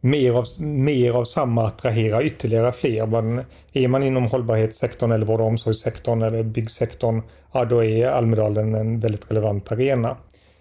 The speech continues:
Och, och det där knyter lite an till, liksom, det vi pratade om inledningsvis, att Almedalen är ju inte ett, utan det finns ju tio eller tjugo eller trettio Almedalen. Du kan ju,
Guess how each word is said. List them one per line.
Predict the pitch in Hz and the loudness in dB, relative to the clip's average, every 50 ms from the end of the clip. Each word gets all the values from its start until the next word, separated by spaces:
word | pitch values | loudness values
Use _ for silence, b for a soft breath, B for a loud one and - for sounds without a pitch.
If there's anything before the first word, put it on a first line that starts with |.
| b b | b b
Och, | b 151 151 156 - - | b 0 0 0 0 0
och | 139 127 | 0 0
det | 127 | 0
där | 147 131 | 0 -2
knyter | - - 135 123 139 | -2 -2 -2 -2 -2
lite | 143 143 - 147 | -4 -2 -2 0
an | 139 123 117 113 | 0 0 -2 -2
till, | - 135 123 127 135 | -2 -2 -2 -2 -2
liksom, | 135 120 - 131 131 123 | -4 -8 -6 -4 -2 0
det | 143 135 | 0 0
vi | 120 | 0
pratade | 117 - 139 - 127 120 | 0 -2 -2 0 0 0
om | 120 127 156 | 0 0 0
inledningsvis, | 156 160 180 185 156 117 104 101 107 110 113 - - 131 127 - 143 | 2 4 4 4 4 2 0 -2 -2 -4 -6 -6 -8 -8 -6 -2 -2
att | 131 - | -2 0
Almedalen | 143 143 143 131 117 120 117 117 131 170 | -2 -2 0 2 2 2 2 2 0 0
är | 180 143 | 2 2
ju | 113 107 110 139 160 | 2 0 0 2 2
inte | 175 175 170 - 120 113 - - - | 2 2 0 0 -4 -4 -4 -6 -6
ett, | 175 139 - - - - _ - - - - | -6 -6 -6 -8 -18 -20 _ -20 -14 -8 -6
utan | 135 113 117 - 120 120 120 | -6 -4 0 0 0 0 0
det | 127 117 | 0 0
finns | - 160 139 127 117 - - - | 0 0 0 -2 -2 -4 -4 0
ju | 127 123 120 117 117 B B B B B B _ | 2 4 4 2 0 B B B B B B _
tio | - 147 147 143 139 123 113 110 | -2 -2 -2 0 0 0 0 2
eller | 110 113 113 | 2 0 -2
tjugo | - - 135 131 135 131 117 - | -2 -2 -2 -2 -2 -2 -2 0
eller | 120 113 113 | 0 0 -2
trettio | - - - 135 - - - - 131 | -2 -2 -4 -6 -6 -6 -4 -2 0
Almedalen. | 147 160 139 120 107 107 107 113 110 113 117 | 0 0 0 0 0 2 0 0 0 -2 -4
Du | 113 117 | -4 -4
kan | - - 123 131 | -2 0 0 2
ju, | 135 131 123 120 117 | 4 4 4 2 2